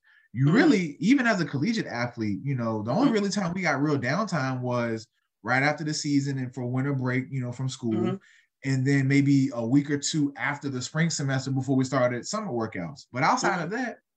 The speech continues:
Speaker 1: constantly going, constantly going,
Speaker 2: Mm-hmm.
Speaker 1: football this,
Speaker 2: Mm-hmm.
Speaker 1: football that, football this, football that.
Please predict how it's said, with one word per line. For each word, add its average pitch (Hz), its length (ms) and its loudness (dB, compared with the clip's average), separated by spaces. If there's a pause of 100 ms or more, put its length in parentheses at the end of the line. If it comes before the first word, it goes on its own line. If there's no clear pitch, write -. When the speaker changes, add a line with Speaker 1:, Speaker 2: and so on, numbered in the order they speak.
(1040)
Speaker 1:
constantly 139 420 0
going, 101 480 -2
constantly 131 480 -4
going, 190 360 4
Speaker 2:
Mm-hmm. 214 60 -10
Speaker 1:
football 135 380 -4
this, 190 220 2
Speaker 2:
Mm-hmm. 190 120 0
Speaker 1:
football 139 280 0
that, 151 260 -2
football 139 380 -2
this, 143 180 0
football 123 420 -2
that. 139 300 -2